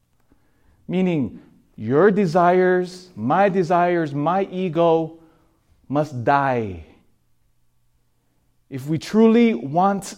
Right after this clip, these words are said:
to be glorified, I must cease to live for myself.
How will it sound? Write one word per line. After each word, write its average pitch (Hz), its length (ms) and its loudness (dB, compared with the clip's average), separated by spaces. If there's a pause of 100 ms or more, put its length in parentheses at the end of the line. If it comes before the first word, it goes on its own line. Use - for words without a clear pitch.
(140)
to 156 120 -4
be 160 480 -2
glorified, 143 1040 0 (1120)
I - 80 -2
must 196 300 2 (440)
cease 247 420 0
to 180 80 0
live 180 500 2
for - 160 -8
myself. 113 760 -6